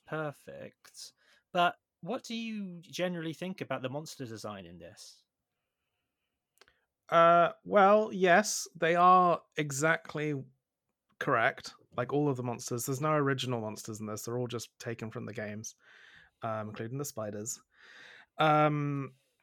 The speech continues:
Speaker 2: and yes,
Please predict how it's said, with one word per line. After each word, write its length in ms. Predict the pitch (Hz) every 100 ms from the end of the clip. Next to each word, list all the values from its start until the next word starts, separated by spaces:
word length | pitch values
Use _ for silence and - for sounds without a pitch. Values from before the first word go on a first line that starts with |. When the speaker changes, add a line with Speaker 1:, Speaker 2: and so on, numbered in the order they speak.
| _ _ _ _ -
Speaker 2:
and 540 | 175 170 165 160 156 131 - - _ _ _ _ -
yes, 360 | 190 - -